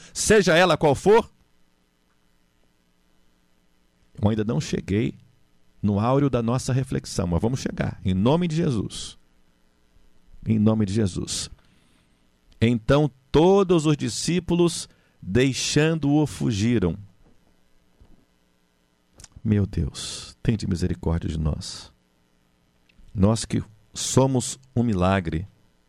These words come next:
Nós que já provamos o teu amor, assim como os discípulos viram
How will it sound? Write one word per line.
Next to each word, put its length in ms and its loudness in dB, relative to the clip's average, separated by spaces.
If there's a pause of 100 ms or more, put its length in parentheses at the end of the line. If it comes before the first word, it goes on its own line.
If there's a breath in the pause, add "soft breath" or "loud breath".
(1120)
Nós 300 2
que 100 -2
já 140 0
provamos 460 0
o 80 0
teu 180 2
amor, 240 0
assim 260 -4
como 160 -4
os 60 0
discípulos 600 -4 (420 soft breath)
viram 720 0